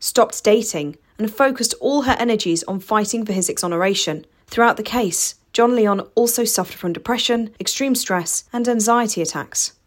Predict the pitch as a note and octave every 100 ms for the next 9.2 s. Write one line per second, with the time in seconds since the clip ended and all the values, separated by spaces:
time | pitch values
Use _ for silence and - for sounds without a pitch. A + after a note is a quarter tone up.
0 | _ - D4 C#4+ E4 E4 B3+ B3+ A3+ F#3+
1 | E3+ F#3 - G#3+ A3+ B3 B3 - - F3+
2 | - G3+ F#3 A#3+ A3 - A3+ A#3 A#3+ E3+
3 | E3 - - A#3 A3 - D4 D4+ - F#3
4 | F3 F3 F#3+ G3 - A3+ G3 D#3 D#3 -
5 | A3 C4+ B3+ - D4+ D#4+ A#3 A3+ A#3 A#3
6 | G#3+ G3 G#3+ G#3 - G3+ A#3+ G#3+ G#3+ F3+
7 | E3 E3+ E3 - F#3+ F#3+ - A3 G3+ F#3
8 | D#3+ D#3+ G3 G3 A3 F#3+ G3 G#3+ E3+ -
9 | -